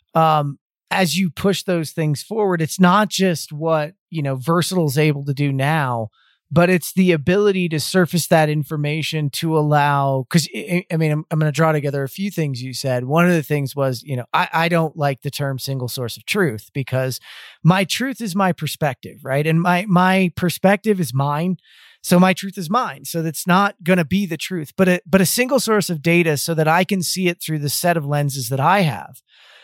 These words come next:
And that we can sit those same groups down and look at it through those lenses and really have a discussion and an open and honest, um, dissonance around,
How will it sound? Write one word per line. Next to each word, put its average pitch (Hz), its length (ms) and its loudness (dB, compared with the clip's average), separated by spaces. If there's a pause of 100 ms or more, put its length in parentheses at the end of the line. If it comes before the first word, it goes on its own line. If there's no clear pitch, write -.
(380)
And 190 320 0
that 190 160 4
we 202 140 6
can 185 160 4
sit - 380 0
those 202 240 4
same 185 360 4
groups 160 400 0
down 143 540 -2 (100)
and 156 300 4
look 180 300 4
at 170 180 2
it 165 160 -10
through 170 220 -2
those 147 260 0
lenses 131 760 -2
and 160 220 2
really 156 480 2 (320)
have 240 300 4
a 233 80 8
discussion 170 800 0
and 147 120 0
an 147 200 -2
open 170 540 0
and 156 280 -2
honest, 160 640 2 (440)
um, 139 580 2 (880)
dissonance 175 680 0
around, 160 540 0